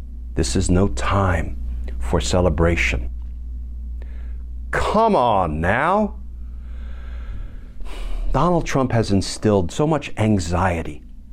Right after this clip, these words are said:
and despair and depression and desperation in the American people, and frankly, in our friends and our allies and our supporters around the globe.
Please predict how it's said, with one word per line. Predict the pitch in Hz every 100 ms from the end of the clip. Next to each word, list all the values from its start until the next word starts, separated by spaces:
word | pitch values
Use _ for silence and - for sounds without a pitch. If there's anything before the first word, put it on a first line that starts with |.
| - -
and | 117 107
despair | - 101 - - - 98 95 85 78 - - -
and | - 107
depression | 101 - - - 113 - 92 80 - - -
and | 107 90
desperation | - 123 - - 120 110 113 110 - 85 71 - - - - - - - - -
in | 113 117 120 117 117 - -
the | - 104
American | 95 98 98 - 90
people, | 80 - 92 98 107 - - -
and | 123 120
frankly, | 120 143 151 - 110 104 - -
in | 123
our | 107 98
friends | - 165 156 156 151 - - -
and | 101
our | 90 90
allies | 120 135 135 127 123 120 - - -
and | 110
our | 98
supporters | 92 92 - - 139 135 135 - -
around | 98 92 104 113 107
the | 87
globe. | 82 92 95 104 131 151